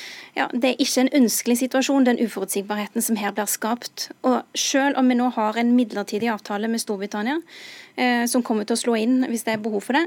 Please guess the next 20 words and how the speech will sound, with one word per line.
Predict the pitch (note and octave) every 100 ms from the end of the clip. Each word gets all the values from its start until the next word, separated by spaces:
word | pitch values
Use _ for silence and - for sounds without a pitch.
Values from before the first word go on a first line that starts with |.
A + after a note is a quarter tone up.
| -
så | - A#3+
gjelder | G#3+ G3
jo | A#3+
den | A3+
bare | A3+ A3 -
for | G#3+
varer. | A3+ - - A3 -
Den | A3
gjelder | G#3 A3
jo | A#3
ikke | -
for | G#3+ -
tjenester, | - G#3+ G#3 - G3+
for | G3+
eksempel. | G#3 A3 G#3 A#3 - - - -
Og | A#3+
vi | B3
har | A#3 A#3 A#3
ganske | B3 - -
utstrakte, | A#3 - B3 A3+ -